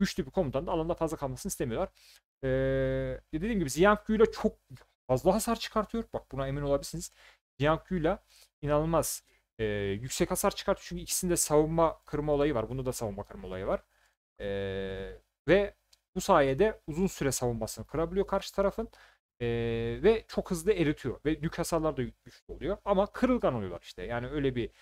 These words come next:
dezavantajı var. E, arada Honda ile falan görüyoruz. Honda ile kullananlar var arkadaşlar.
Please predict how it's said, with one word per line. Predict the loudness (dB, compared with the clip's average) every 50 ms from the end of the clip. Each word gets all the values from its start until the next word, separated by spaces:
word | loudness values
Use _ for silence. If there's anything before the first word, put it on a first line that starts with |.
| _ _ _ _ -6
dezavantajı | -4 -2 -2 -2 -2 -4 -6 -10 -10 -4 -2
var. | -2 -2 -2 -4 _ _ _ _ _ _ _ _ _ _ _ -4
E, | -2 0 0 0 2
arada | 6 8 8 8 10 8 6
Honda | 6 6 4 4 6 8 8 8
ile | 6 6
falan | 8 8 8 8 8 6
görüyoruz. | 2 0 0 0 -4 -4 -8 -12 -8 -6
Honda | -4 -2 2 4 4
ile | 4 2
kullananlar | 0 0 0 0 0 0 0 0 0 0
var | 0 0 -2
arkadaşlar. | -4 -6 -10 -16 -10 -10 -10 -10